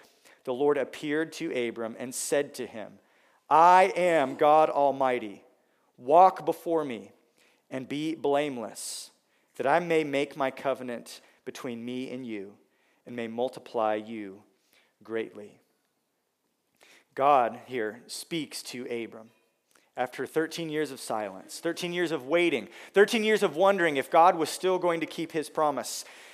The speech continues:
God speaks, and the first thing he does is tell Abram something about himself. He introduces himself as God Almighty, El Shaddai. He says, "Abram, don't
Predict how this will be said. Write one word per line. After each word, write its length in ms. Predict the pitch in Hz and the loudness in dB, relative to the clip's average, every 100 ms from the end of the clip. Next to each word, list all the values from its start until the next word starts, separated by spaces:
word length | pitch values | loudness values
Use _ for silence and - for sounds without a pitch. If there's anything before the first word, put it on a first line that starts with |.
| - - | -20 6
God 260 | 160 165 | 10 10
speaks, 320 | 165 175 160 160 | 8 2 4 6
and 80 | |
the 60 | 165 | 4
first 360 | - 208 226 214 | 8 8 8 4
thing 120 | 214 | 0
he 140 | 202 | 2
does 320 | 170 165 160 | 8 10 10
is 100 | 147 | 6
tell 300 | - 185 180 | 0 4 6
Abram 400 | - 160 151 147 | 4 0 0 -4
something 380 | 135 156 143 143 | -4 -8 -6 -8
about 260 | 123 123 - | -2 -2 -2
himself. 720 | 117 - 101 95 - - - _ _ _ _ _ _ | -10 -14 -12 -14 -16 -20 -20 _ _ _ _ _ _
He 100 | - | -4
introduces 520 | 185 185 160 185 165 143 | -2 0 0 0 -2 -6
himself 400 | 151 - 156 151 | -2 4 4 4
as 440 | 143 139 123 - - - _ | 2 2 0 -6 -16 -20 _
God 520 | 131 143 151 147 147 147 - _ _ | 0 4 6 6 4 -2 -16 _ _
Almighty, 920 | 131 131 131 120 131 120 117 110 104 - | 2 4 4 0 -6 -6 -4 -4 -6 2
El 480 | 160 156 160 151 156 - - | 4 6 4 0 -8 -20 -14
Shaddai. 760 | - 143 120 107 101 107 110 _ - | -8 -6 -4 -4 -6 -10 -20 _ -14
He 60 | |
says, 260 | 131 165 - | 2 2 4
"Abram, 440 | 165 180 170 156 | 2 0 0 -2
don't 360 | 127 180 208 | 0 0 0